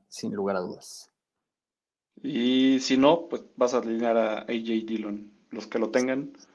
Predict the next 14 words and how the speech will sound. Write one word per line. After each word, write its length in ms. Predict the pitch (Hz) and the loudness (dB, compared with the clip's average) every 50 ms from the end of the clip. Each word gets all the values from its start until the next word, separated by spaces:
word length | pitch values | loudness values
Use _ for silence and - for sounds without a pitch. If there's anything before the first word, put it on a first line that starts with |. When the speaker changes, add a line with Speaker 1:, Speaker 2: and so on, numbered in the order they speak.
| _ _ _ _ _ _ _ _ _ _ | _ _ _ _ _ _ _ _ _ _
Speaker 2:
denle, 440 | - - - - 113 131 139 139 143 151 | -20 -16 -10 2 4 6 6 8 6 6
Speaker 1:
Sí, 80 | 143 135 123 | 6 6 6
Speaker 2:
porque 360 | 110 - - 110 - 107 107 | 6 4 2 0 0 0 -2
Speaker 1:
sí, 0 | |
sí. 160 | - - - - - - - _ _ _ _ | -4 -8 -12 -18 -20 -20 -20 _ _ _ _
Speaker 2:
también 380 | 110 113 113 110 110 110 110 | -4 -4 -2 -2 -2 -2 2
Speaker 1:
Gran 260 | 113 131 127 123 120 117 | 6 8 8 8 8 6
matchup, 300 | 107 98 - - - - - - | 2 2 0 -4 -10 -12 -16 -16
Speaker 2:
es 60 | - 123 | -2 2
Speaker 1:
gran 260 | 117 113 113 110 107 | 4 4 6 4 2
Speaker 2:
dudoso. 140 | 104 104 104 | 0 -2 -4
Speaker 1:
matchup. 200 | - - - - _ _ _ _ _ _ _ _ - - | -6 -8 -14 -18 _ _ _ _ _ _ _ _ -20 -18
Speaker 2:
Ujú. 120 | - - - _ _ _ _ _ _ _ _ _ _ _ _ _ _ _ _ _ _ _ _ _ _ _ _ _ _ _ _ _ _ _ _ _ _ - | -18 -18 -20 _ _ _ _ _ _ _ _ _ _ _ _ _ _ _ _ _ _ _ _ _ _ _ _ _ _ _ _ _ _ _ _ _ _ -2
Speaker 1:
Eh, 680 | 117 113 113 110 110 107 104 107 107 104 98 98 98 | 0 2 2 2 2 2 0 -2 -2 -2 -4 -6 -8